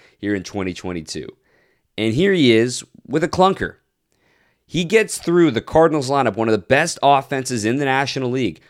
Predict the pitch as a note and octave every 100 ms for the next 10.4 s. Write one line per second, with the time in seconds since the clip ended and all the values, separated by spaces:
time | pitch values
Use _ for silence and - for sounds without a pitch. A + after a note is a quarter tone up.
0 | _ - G3 A#3+ D#3+ F3+ D#3+ B2+ A2 G#2+
1 | G2+ B2+ E3+ D3+ C#3+ B2 C3+ C3 A#2 G#2
2 | G2+ B2 C3 E3+ - E3 F3 E3 C#3 C3+
3 | A2+ A#2+ A#2+ A#2+ A2 A2 G2+ F2+ F2+ F#2+
4 | F2 E2 C#2+ D2 _ _ _ _ _ D3
5 | F#3+ E3+ F3 C#3+ C3 B2 A#2 G#2 A#2 G2+
6 | C3 F3 F#3+ - D3 C#3 A2+ A#2 G#2+ -
7 | E2 F2 - _ _ _ _ _ _ -
8 | G#2+ D#3 F#3 F#3 F3+ D3 A#2+ A#2+ B2+ _
9 | _ _ - C#3 D#3 D#3 D#3 B2 A2 G2+
10 | - F#2 F#2